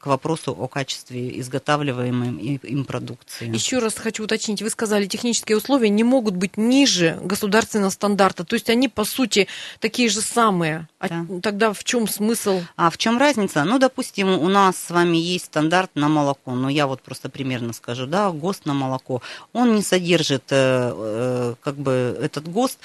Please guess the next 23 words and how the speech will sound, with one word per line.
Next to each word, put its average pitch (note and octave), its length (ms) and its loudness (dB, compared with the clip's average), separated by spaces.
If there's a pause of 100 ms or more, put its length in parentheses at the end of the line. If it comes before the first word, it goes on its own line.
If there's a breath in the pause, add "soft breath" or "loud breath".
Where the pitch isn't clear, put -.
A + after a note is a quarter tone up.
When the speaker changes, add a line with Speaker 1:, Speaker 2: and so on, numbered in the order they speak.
(240 loud breath)
Speaker 1:
никаких D#3+ 400 0
добавок, C#3+ 580 4
допустим. B2+ 480 -4 (260 loud breath)
А C3 240 2
в D3+ 40 -2
это F#3 160 2
молоко D#3 400 4
по D#3 160 4
госту C#3 720 -2
там C3 160 0
не D3+ 80 4
добавляется D#3 680 2
ни G3+ 180 4
йод, D3+ 480 2
там, C#3 240 0
ни A3 80 0
кальций, C#3 600 2
там, D#3 220 0
ни A#3+ 160 4
ещё D3+ 300 0
что-то. - 260 -6
И D3 140 -4
производитель, F#3+ 840 2